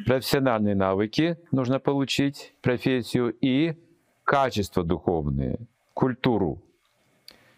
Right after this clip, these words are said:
И вот профессии могут быть разными, а культура должна быть одна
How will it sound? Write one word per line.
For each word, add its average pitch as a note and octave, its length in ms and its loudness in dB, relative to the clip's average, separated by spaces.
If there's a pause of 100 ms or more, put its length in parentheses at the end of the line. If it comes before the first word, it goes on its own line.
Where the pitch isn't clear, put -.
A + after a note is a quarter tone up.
(160)
И B2 100 2
вот C3+ 200 0
профессии D3 480 2
могут C3 280 2
быть B2+ 140 0
разными, B2 760 2 (500)
а G#2+ 160 2
культура D#3 480 0
должна B2 340 0
быть D#3 160 0
одна G2+ 540 0